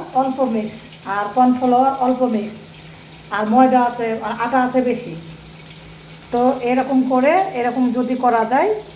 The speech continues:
ঠিক রেস্টুরেন্টের মতন এই খাবারটা হবে। আর একটু জাল বাড়িয়ে দিয়েছিলাম, তারপরে কমাই দিয়েছি, কারণ সবসময় হাই জালে, মানে একটু বেশি জালে ভাজা যাবে না। পরে জাল কমিয়ে এভাবে ভেজে নিতে হবে এই খাবারটা, মানে এই চিকেনটা, ফ্রাইটা।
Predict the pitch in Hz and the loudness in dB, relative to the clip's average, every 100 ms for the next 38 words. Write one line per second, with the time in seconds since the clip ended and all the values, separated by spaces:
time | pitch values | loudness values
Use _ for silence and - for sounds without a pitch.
0 | - 349 320 226 214 247 233 233 220 220 | -4 -2 -2 -2 0 -2 0 -2 0 0
1 | 254 277 220 214 214 208 240 208 165 160 | 0 0 -2 -2 0 -2 -2 -4 -4 -8
2 | 165 - - - - - - - - 190 | -10 -12 -18 -18 -16 -16 -16 -16 -8 -4
3 | 185 196 - 240 247 240 240 226 233 226 | -2 -2 -2 -2 0 0 0 2 2 0
4 | 226 233 233 320 285 240 240 240 220 208 | 0 -2 0 0 0 0 0 0 0 0
5 | 214 214 247 359 - - - - - 214 | 0 0 0 -4 -6 -16 -16 -8 -2 0
6 | 220 - 254 247 262 262 220 226 233 226 | 0 0 0 2 2 2 2 -2 -2 -2
7 | 220 214 220 214 226 220 220 214 208 196 | -2 -2 -2 -2 -2 -2 0 0 0 -2
8 | 202 185 175 185 220 277 - - - - | -2 -2 -4 -4 -4 -6 -10 -16 -16 -16
9 | - - 226 220 220 214 214 226 233 311 | -18 -2 2 4 4 0 -2 -2 0 0
10 | 320 - 220 214 214 214 214 - - - | 0 -4 -2 0 0 0 -2 -6 -12 -8
11 | 208 226 226 240 214 214 175 160 190 180 | -4 -4 -2 -2 -2 -2 -4 -6 -6 -8
12 | 175 190 180 175 160 175 180 180 185 180 | -4 -4 -4 -4 -6 -6 -8 -8 -8 -6
13 | 254 247 214 190 160 156 - 220 202 180 | -2 -2 0 -2 -2 -6 -2 0 0 -2